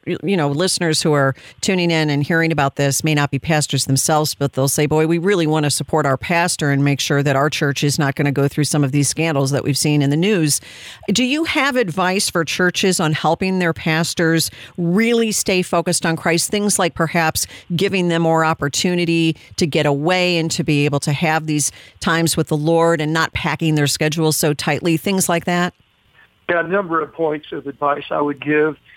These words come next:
Speaker 2: Uh, the first one, as we already mentioned, is pray. You know, it's hard to be a critic and an intercessor at the same time.
Speaker 1: Hmm.
Speaker 2: And even mobilizing the church to pray. I was blessed over the years with pastors' prayer partners, over a hundred men who prayed for me every day. I don't know that I'd still be in ministry, and I don't understand the mystery of it all,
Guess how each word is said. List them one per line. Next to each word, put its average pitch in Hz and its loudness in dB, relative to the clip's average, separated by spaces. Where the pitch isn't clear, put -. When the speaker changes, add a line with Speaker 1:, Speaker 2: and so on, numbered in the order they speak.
Speaker 2:
Uh, 175 2
the 165 -2
first 180 -2
one, 165 -6
as 127 -10
we 143 -6
already 139 -2
mentioned, 143 -10
is 143 -14
pray. 135 0
You 147 -8
know, 147 0
it's 143 -4
hard 175 0
to 156 -6
be 151 0
a 139 -2
critic 151 -2
and 143 -4
an 139 -4
intercessor 139 -4
at - -14
the 156 -4
same 139 -2
time. 135 -2
Speaker 1:
Hmm. 147 0
Speaker 2:
And 151 0
even 196 -2
mobilizing 151 -2
the 131 -12
church - -12
to 151 -8
pray. 147 0
I 151 2
was 180 0
blessed 151 -2
over 143 -2
the 135 -4
years 143 0
with 139 -4
pastors' 147 -2
prayer 151 0
partners, 160 -2
over 139 2
a 131 -4
hundred 156 2
men 147 0
who 139 -4
prayed 147 0
for - -8
me 143 2
every 139 -2
day. 147 2
I 151 2
don't 180 0
know 170 2
that 175 0
I'd 175 0
still 185 0
be 180 0
in 170 -2
ministry, 175 -2
and 139 -2
I 143 0
don't 156 0
understand 170 -2
the 165 0
mystery 180 0
of 180 0
it 185 2
all, 196 0